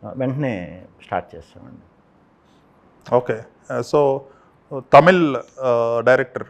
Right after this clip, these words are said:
Speaker 1: Hmm.
Speaker 2: తెలుగు you are like, ఆ,
Speaker 1: Hmm.
Speaker 2: ఎంటర్టైనర్. ఇంత
Speaker 1: Hmm.
Speaker 2: తమిళ్ డైరెక్టర్, ఆ, సే-, ట్రైలర్లో లేదు అది.
Speaker 1: అవును.
Speaker 2: So మీ సైడ్ నుంచి what are the other, ఆ, ఆయనకి సరిపడే విధంగా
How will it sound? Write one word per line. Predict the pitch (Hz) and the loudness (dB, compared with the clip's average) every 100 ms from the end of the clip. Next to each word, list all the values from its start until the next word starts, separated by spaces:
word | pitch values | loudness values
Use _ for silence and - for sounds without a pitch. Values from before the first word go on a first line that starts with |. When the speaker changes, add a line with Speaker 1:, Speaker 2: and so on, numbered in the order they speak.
| _ _ 135 | _ _ -16
Speaker 1:
Hmm. | 113 - _ _ _ - | -16 -18 _ _ _ 0
Speaker 2:
తెలుగు | 143 160 156 151 135 | 0 2 0 -2 -2
you | 127 | 0
are | 123 120 | 0 -2
like, | 117 113 - 117 | -6 -8 -12 -10
ఆ, | |
Speaker 1:
Hmm. | 104 107 - 123 | -10 -12 -10 -4
Speaker 2:
ఎంటర్టైనర్. | 135 151 139 123 110 | 0 0 0 -2 -4
ఇంత | 110 117 139 | -6 0 2
Speaker 1:
Hmm. | 131 117 - - - | 4 2 -8 -10 2
Speaker 2:
తమిళ్ | 147 170 160 | 2 2 4
డైరెక్టర్, | 156 151 151 | 4 2 -2
ఆ, | 143 135 127 123 120 117 | 0 2 2 2 -2 -4
సే-, | 143 120 117 113 113 | -6 -6 -6 -8 -2
ట్రైలర్లో | 131 135 135 135 | 0 0 -2 -2
లేదు | 120 110 | -2 -4
అది. | 101 107 - _ _ - 180 | -8 -10 -20 _ _ -8 -4
Speaker 1:
అవును. | 139 107 | -2 0
Speaker 2:
So | 160 | 0
మీ | 165 | 0
సైడ్ | 180 185 180 | 2 2 2
నుంచి | 180 180 170 160 143 | -6 -4 -4 -2 0
what | 131 135 | 2 2
are | 147 | 2
the | 127 123 | 0 0
other, | 135 127 | -2 -2
ఆ, | 113 113 110 110 110 110 110 110 110 110 113 | -6 -6 -8 -10 -12 -14 -16 -14 -12 -14 -6
ఆయనకి | 117 123 123 127 | -4 -4 -6 -8
సరిపడే | 123 131 135 131 | -6 -4 -2 -2
విధంగా | 123 120 120 123 | -4 -6 -6 -6